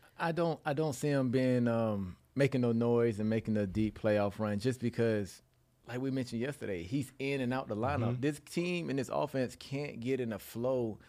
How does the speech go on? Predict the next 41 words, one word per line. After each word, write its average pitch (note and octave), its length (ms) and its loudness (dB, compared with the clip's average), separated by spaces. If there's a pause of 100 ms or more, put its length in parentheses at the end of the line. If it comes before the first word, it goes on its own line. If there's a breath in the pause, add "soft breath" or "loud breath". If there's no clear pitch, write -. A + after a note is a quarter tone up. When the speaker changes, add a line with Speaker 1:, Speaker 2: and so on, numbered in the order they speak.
(260 soft breath)
Speaker 1:
and A2+ 200 0
have A#2+ 260 0
any B2+ 180 -2
type A2 220 -2
of G#2 80 -6
chemistry B2 640 -4
when G#2 200 -2
your G2+ 140 -4
quarterback G#2+ 580 -4
is F#2 120 -12
switching G#2+ 420 -6 (140)
week A2 240 -4
in, G#2 260 -4
week F#2 160 -10
out. - 300 -6 (300 loud breath)
And D3+ 80 0
the D#3+ 40 2
concerning G#3+ 400 0
thing, F3+ 300 0
if - 100 -2
I'm D3+ 100 -2
a C3 60 2
Browns B2+ 360 0
fan, C#3 500 -2
if B2+ 120 -4
you E3+ 80 0
seen C#3 320 -2
when C3 120 2
he C3 80 0
got B2+ 180 0
hurt, C3+ 220 -2
like, C3+ 180 0
a A#2 60 0
routine A#2+ 420 -2
tackle. F#2 540 -8
It - 80 -4
was, A2 80 -4
like, G2 160 -4
on C3+ 140 0
the D3 60 0
sideline, A2+ 880 2